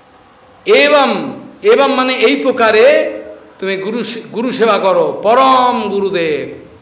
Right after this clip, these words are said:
তার সেবা করো। করতে করতে দেবে যে দিব্য জ্ঞান তোমাকে সঞ্চারিত করবে।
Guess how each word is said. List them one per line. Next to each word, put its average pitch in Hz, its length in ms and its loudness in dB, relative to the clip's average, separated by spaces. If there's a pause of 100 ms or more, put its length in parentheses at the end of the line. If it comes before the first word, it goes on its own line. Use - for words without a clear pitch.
(360)
তার 180 120 -6
সেবা 143 320 -6
করো। 113 260 -12 (1000)
করতে 214 260 0
করতে 226 280 2
দেবে 220 260 4
যে 208 160 0
দিব্য 208 440 -4
জ্ঞান 208 280 -2
তোমাকে 190 320 -6
সঞ্চারিত 180 560 -4
করবে। 123 360 -6